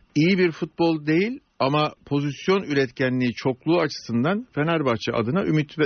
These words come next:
e, ümit verici, e, bir hafta oldu. Dolayısıyla bu üç takımı bir tarafa yazmak lazım.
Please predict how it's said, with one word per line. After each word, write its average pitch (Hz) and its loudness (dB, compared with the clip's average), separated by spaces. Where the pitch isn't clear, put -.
e, 135 -12
ümit 127 0
verici, 127 0
e, 123 2
bir 151 0
hafta 139 0
oldu. 117 -2
Dolayısıyla 143 0
bu 151 -2
üç 156 -6
takımı 139 -4
bir 151 -8
tarafa 123 0
yazmak 113 -2
lazım. 98 -2